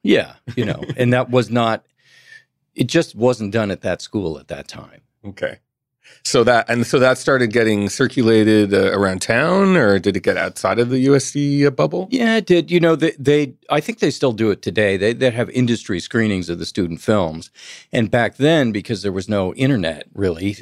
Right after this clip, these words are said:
Speaker 1: or nothing to, to spread these kind of things around, an event was made in which the, the films were screened, mostly for agents and young studio executives looking for talent. And when The Beaver Gets a Boner screened, it got a pretty good response.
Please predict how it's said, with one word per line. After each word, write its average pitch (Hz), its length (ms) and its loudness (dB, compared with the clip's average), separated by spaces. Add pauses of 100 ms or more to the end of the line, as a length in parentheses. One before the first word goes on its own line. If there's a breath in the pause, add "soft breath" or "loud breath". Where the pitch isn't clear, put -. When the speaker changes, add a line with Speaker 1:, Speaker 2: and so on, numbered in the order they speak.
Speaker 1:
or 87 260 -4
nothing 90 460 -4
to, 90 240 -2 (120)
to 82 260 -2
spread 95 380 -2
these 90 160 -8
kind 90 200 -6
of 87 80 -6
things 90 200 -4
around, 110 480 -2 (920 loud breath)
an 123 140 2
event 120 400 0
was 101 220 -2
made 95 300 -2
in 92 140 -4
which 90 260 -8
the, 98 240 -8 (100)
the 98 220 -2
films 113 380 -2
were 104 80 0
screened, 104 400 0
mostly 139 320 0
for - 160 -6
agents 113 480 -2
and 95 240 -4
young 104 340 0
studio 90 400 0
executives 87 520 -4
looking 95 240 -4
for - 140 -12
talent. 82 460 -4 (560 loud breath)
And 101 480 -2 (140)
when 104 560 0 (200)
The 104 100 -2
Beaver 113 280 2
Gets 110 220 -2
a 104 60 -6
Boner 95 280 0
screened, 120 540 0
it 101 120 -4
got 101 180 0
a - 20 -12
pretty 104 240 -8
good 107 160 0
response. 104 640 -4